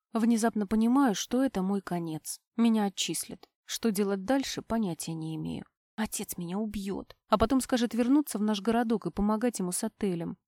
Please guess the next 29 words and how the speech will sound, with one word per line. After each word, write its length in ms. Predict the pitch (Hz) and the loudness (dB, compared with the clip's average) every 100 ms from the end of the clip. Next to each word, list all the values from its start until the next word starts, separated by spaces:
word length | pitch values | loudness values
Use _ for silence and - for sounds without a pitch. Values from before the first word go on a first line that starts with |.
| - | 2
Буду 300 | 269 269 233 | 4 6 4
полы 320 | - 269 269 | 6 6 6
драить 460 | 214 214 226 170 175 | 4 6 6 4 0
и 40 | |
постельное 500 | - 214 - 226 226 | -2 -2 2 2 4
бельё 380 | 214 240 240 220 | 4 4 4 4
менять, 320 | 190 202 175 | 4 4 2
как 200 | - 240 | 0 2
настоящая 640 | 240 220 214 208 254 - 202 | 4 4 4 4 2 2 0
провинившаяся 800 | 190 240 214 208 214 - 185 208 | 4 4 4 2 0 0 0 2
дочь. 380 | 190 185 - - _ _ - | 2 0 -2 -10 _ _ 0
Лучше 400 | 226 202 - 196 | 2 2 2 2
уж 180 | 202 196 | 2 2
это 180 | 208 | 2
здесь 360 | 208 170 196 151 | 0 2 -2 -2
делать 360 | - 170 160 156 | -4 -4 -4 -6
буду. 380 | 165 165 170 - | -6 -6 -6 -8
Повеселее 640 | - 214 202 - 220 156 180 | 0 0 2 0 0 -2 -4
как-то. 380 | - 156 - - _ _ _ _ | -6 -10 -10 -20 _ _ _ _
Дамир 360 | 208 208 202 190 | 2 4 4 4
распахивает 640 | 196 - 226 247 202 180 - | 0 0 0 0 -2 -4 -2
передо 280 | 185 180 190 | -2 0 0
мной 220 | 220 240 | 2 0
дверцу 400 | 170 190 - 190 | 0 -2 -2 -6
автомобиля, 640 | - 190 190 202 277 214 | -4 -2 0 2 2 2
и 60 | 175 | 0
я 100 | 208 | -2
забираюсь 480 | 185 180 180 190 - | -2 -2 -2 -2 -2
внутрь. 440 | 208 190 - 160 | 0 0 -2 -8